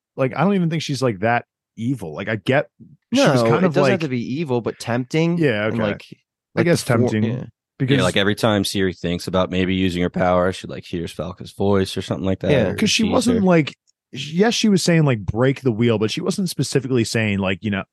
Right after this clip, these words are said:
Speaker 1: well, I guess she kind of was saying, like, "Just kill everyone," but
Speaker 3: Yeah,
Speaker 1: I
Speaker 3: yeah, she was
Speaker 1: <laughs>
Speaker 3: saying,
Speaker 1: I guess
Speaker 3: "Burn
Speaker 1: you're,
Speaker 3: everybody
Speaker 1: yeah.
Speaker 3: down."
Speaker 1: I
Speaker 3: She
Speaker 1: don't
Speaker 3: was
Speaker 1: know.
Speaker 3: saying, "When I got burned at the stake, like, I didn't fear the flames. I embraced them, and then I used them."
Speaker 2: So I don't
Speaker 1: We'll
Speaker 2: know,
Speaker 1: see.
Speaker 2: but
Speaker 1: Yeah,
Speaker 2: the
Speaker 1: we'll
Speaker 2: more
Speaker 1: see.
Speaker 2: important part of it is Kyle, just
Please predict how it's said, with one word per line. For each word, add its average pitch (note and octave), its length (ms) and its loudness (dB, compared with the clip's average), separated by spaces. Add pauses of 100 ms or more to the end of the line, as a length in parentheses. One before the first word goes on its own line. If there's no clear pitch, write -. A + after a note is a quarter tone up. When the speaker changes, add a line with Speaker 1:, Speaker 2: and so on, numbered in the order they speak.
(120)
Speaker 1:
well, D3 140 4
I A#2+ 80 4
guess A2 100 2
she G2 160 -4
kind E2+ 220 -6
of D#2 80 -6
was D#2 280 0
saying, F2+ 280 -4
like, D#2+ 320 -6
"Just - 260 -6 (100)
kill E2 280 -2
everyone," E2 420 -4
but - 200 -6 (160)
Speaker 3:
Yeah, D3+ 320 0
Speaker 1:
I A2 240 0
Speaker 3:
yeah, G#2 120 0
she A2+ 160 -6
was G#2 100 -4
Speaker 1:
<laughs> - 40 -6
Speaker 3:
saying, B2+ 160 2
Speaker 1:
I F3 80 0
guess - 280 2
Speaker 3:
"Burn - 40 2
Speaker 1:
you're, C#3+ 100 4
Speaker 3:
everybody B2+ 300 2
Speaker 1:
yeah. A#2+ 100 4
Speaker 3:
down." F#2 240 -2
Speaker 1:
I E2+ 40 -8 (340)
Speaker 3:
She - 100 -2
Speaker 1:
don't C3+ 80 2
Speaker 3:
was A2+ 80 2
Speaker 1:
know. G#2 80 2
Speaker 3:
saying, B2+ 360 2
"When A2 220 0
I G#2+ 220 0
got A2 220 -4
burned G#2 260 2
at G2+ 100 -2
the G2 80 -12
stake, F#2 600 -2
like, F2+ 240 -6
I F#2 160 -2
didn't F#2 380 0 (260)
fear G2 320 2
the F2+ 100 -2
flames. - 540 -4
I G#2+ 120 -4
embraced F#2 560 0
them, E2+ 400 -4
and G2 120 2
then F#2 100 0
I F2+ 60 0
used F2+ 460 0
them." - 180 -18 (440)
Speaker 2:
So D#3 80 2
I - 40 4
don't F3+ 80 4
Speaker 1:
We'll D#3 80 4
Speaker 2:
know, A2+ 60 0
Speaker 1:
see. G2+ 80 0
Speaker 2:
but - 140 2
Speaker 1:
Yeah, F2+ 120 0
Speaker 2:
the F2 120 2
Speaker 1:
we'll - 40 4
Speaker 2:
more G3+ 80 2
Speaker 1:
see. G#3+ 80 0
Speaker 2:
important F3+ 380 0
part C3+ 200 2
of A2+ 120 0
it G#2+ 120 0
is G#2 200 -2
Kyle, G#2 400 0
just - 260 -14